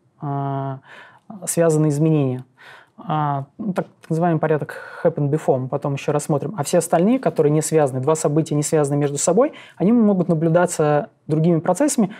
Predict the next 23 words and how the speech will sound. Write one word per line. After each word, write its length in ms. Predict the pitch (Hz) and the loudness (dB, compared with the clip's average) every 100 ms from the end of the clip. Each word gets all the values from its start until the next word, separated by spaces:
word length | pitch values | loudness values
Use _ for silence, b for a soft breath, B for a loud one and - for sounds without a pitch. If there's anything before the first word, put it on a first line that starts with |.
| B _ | B _
а, 280 | 156 156 143 | 0 2 0
в, 220 | 135 139 | -2 -2
не 140 | 165 185 | 0 0
в 80 | |
том 180 | - 226 | 0 -2
порядке, 420 | 226 151 185 202 | 0 2 2 0
в 40 | - | -8
котором 320 | 147 165 160 | -4 -2 -2
они 140 | 147 147 | 0 0
реально 240 | 151 156 | 0 -2
происходили. 600 | 147 139 - 131 123 117 _ B B B B B | -2 -6 -4 -4 -4 -8 _ B B B B B
Вот. 380 | - 143 139 123 B B B B B B B _ _ _ _ _ _ _ | 0 2 2 0 B B B B B B B _ _ _ _ _ _ _
Вообще, 400 | - 151 262 311 - | -4 0 2 2 -2
э, 200 | - - - - | -10 -12 -18 -6
тут 120 | 214 - | -6 -2
все 200 | 202 208 | 2 4
непросто 460 | 202 208 175 - | 4 4 2 2
с 160 | 143 - | -4 -2
этим 160 | 165 160 | 0 2
моделями 320 | 165 175 160 | 4 4 2
консистентности, 600 | 160 - 285 311 - 165 | -2 -2 -2 -2 0 0
но 440 | 143 220 254 214 | 0 2 2 2
вот 320 | - - 202 | 0 -4 -10